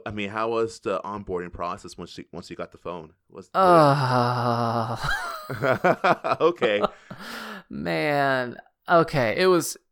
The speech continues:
Speaker 2: it wasn't as bad as the process to get there, but it was still a journey 'cause, um, it took a bit to get my watch activated. So I, I was without cellular service on my watch for about a week, and that,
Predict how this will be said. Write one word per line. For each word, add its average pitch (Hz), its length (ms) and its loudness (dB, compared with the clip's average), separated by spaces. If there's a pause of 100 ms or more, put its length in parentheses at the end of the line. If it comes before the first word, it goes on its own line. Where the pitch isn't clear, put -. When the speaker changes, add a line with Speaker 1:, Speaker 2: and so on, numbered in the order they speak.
Speaker 2:
it 190 100 4
wasn't 185 320 6
as 156 80 -2
bad 147 220 4
as 135 120 0
the 127 80 -6
process 127 460 0
to 117 100 -8
get 107 200 -6
there, 107 200 -2
but 120 140 -6
it 139 60 -4
was 131 160 -6
still 107 420 -2
a 107 60 -4
journey 101 460 -4
'cause, 104 520 -2 (720)
um, 101 720 2 (420)
it 131 120 -4
took 165 180 2
a 151 40 -6
bit 139 260 0
to 135 80 -4
get 127 180 -2
my 131 160 -2
watch 120 840 0 (280)
activated. 104 800 0
So 104 420 2
I, 120 220 -2
I 127 180 2
was 127 220 0
without 117 300 2
cellular 110 280 -2
service 113 280 -2
on 117 60 -6
my 117 100 -2
watch 101 260 -2
for - 80 -8
about 104 180 -2
a 110 40 -4
week, 95 560 -10
and 101 420 -4 (140)
that, - 320 -2